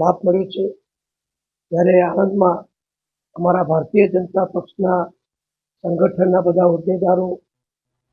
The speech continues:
ચૂંટાયેલા બધા પ્રતિનિધિઓ અને કાર્યકરોની સાથે મળીને, સમાજના અગ્રણીઓ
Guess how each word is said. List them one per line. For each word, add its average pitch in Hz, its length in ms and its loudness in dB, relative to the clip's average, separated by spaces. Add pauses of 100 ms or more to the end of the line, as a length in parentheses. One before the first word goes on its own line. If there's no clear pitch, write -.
(200)
ચૂંટાયેલા 185 520 2
બધા 175 280 0
પ્રતિનિધિઓ 180 720 -4 (880)
અને 185 260 2 (540)
કાર્યકરોની 190 840 0
સાથે 180 320 -4 (880)
મળીને, 208 400 2 (100)
સમાજના 190 480 0
અગ્રણીઓ 220 400 2